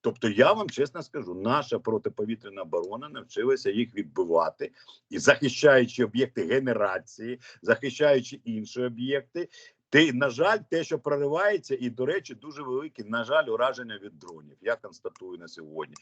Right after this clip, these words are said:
А дрони і те, що вони, на жаль, уражають, це саме і є наслідком того, що ось ці, е, друго-, другий рівень, другий рівень захисту не було побудовано належним чином.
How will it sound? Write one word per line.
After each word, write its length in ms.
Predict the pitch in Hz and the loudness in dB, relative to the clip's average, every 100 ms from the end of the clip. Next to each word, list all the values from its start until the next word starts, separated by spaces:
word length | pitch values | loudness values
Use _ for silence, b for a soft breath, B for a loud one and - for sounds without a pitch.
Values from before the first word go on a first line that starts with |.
| b | b
А 120 | 107 | 2
дрони 560 | 110 131 170 185 123 82 _ _ - | 6 4 4 2 0 -12 _ _ -10
і 80 | 104 | -2
те, 220 | 127 117 | 2 2
що 180 | - 101 | 0 -2
вони, 380 | 101 104 98 | -2 -2 -6
на 200 | 87 95 | -6 -6
жаль, 260 | 92 104 95 | 0 2 2
уражають, 680 | 98 98 101 123 151 107 - | 2 0 2 4 6 4 0
це 120 | 104 | -8
саме 400 | 95 131 139 131 110 | -4 -2 -2 -4 -6
і 120 | 107 | -4
є 140 | 104 | -4
наслідком 720 | 98 104 135 - 90 - 82 82 | -2 -2 -4 -6 -18 -20 -18 -10
того, 360 | 113 127 101 - B B | -4 -4 -4 -8 B B
що 180 | - 98 | -2 0
ось 200 | 104 - | 0 -2
ці, 300 | - 113 101 b _ | -2 -2 -2 b _
е, 140 | 87 87 | -4 0
друго-, 520 | 98 151 127 127 117 | 4 6 8 6 4
другий 400 | 127 135 117 120 | 2 4 6 6
рівень, 420 | 123 107 104 90 b b | 4 2 -2 -6 b b
другий 380 | 110 139 117 120 | 0 2 4 4
рівень 300 | 117 107 98 | 4 0 0
захисту 480 | 131 143 113 - 92 | 2 2 0 -10 -10
не 120 | 98 | -8
було 300 | 90 101 123 | -2 0 0
побудовано 680 | 123 90 90 90 117 101 90 | -2 -6 -2 2 4 2 -4
належним 480 | 87 90 95 82 82 | -2 -2 -2 -4 -20
чином. 320 | - 73 - | -20 -20 -20